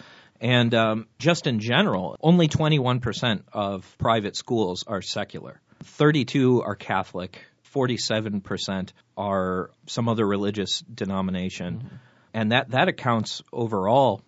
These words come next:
Speaker 1: for eleven percent of the students nationwide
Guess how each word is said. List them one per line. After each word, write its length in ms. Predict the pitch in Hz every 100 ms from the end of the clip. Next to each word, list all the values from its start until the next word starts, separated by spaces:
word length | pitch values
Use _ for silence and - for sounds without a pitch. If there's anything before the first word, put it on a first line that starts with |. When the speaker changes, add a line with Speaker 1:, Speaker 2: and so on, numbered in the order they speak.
| -
Speaker 1:
for 280 | - 117
eleven 460 | 107 104 117 160 185
percent 460 | - 165 - 151 123
of 100 | 104
the 120 | 101
students 680 | - 131 120 92 82 - -
nationwide 800 | 110 113 - 113 104 104 87 -